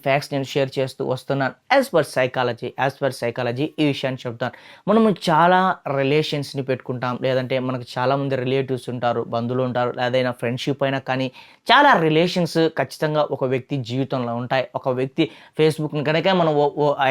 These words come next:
ఎగ్జాంపుల్ తీసుకున్నట్టయితే, అతను ఫ్రెండ్స్ లిస్ట్‌లో కానీ ఎంతమంది ఉండొచ్చు, అవి ఫైవ్ హండ్రెడ్ కానీ, వెయ్యి మంది. అంటే అది వేరు, అది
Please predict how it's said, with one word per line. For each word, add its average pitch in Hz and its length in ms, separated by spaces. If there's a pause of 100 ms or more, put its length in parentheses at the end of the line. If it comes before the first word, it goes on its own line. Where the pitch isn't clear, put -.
ఎగ్జాంపుల్ 147 360 (140)
తీసుకున్నట్టయితే, 135 600
అతను 131 280
ఫ్రెండ్స్ 135 320
లిస్ట్‌లో 156 380
కానీ 156 180 (340)
ఎంతమంది 214 320
ఉండొచ్చు, 156 340
అవి 127 160
ఫైవ్ 131 100
హండ్రెడ్ 139 260
కానీ, 131 160
వెయ్యి 131 140
మంది. 131 140 (120)
అంటే 240 140 (180)
అది 185 140 (120)
వేరు, 165 220 (200)
అది 143 120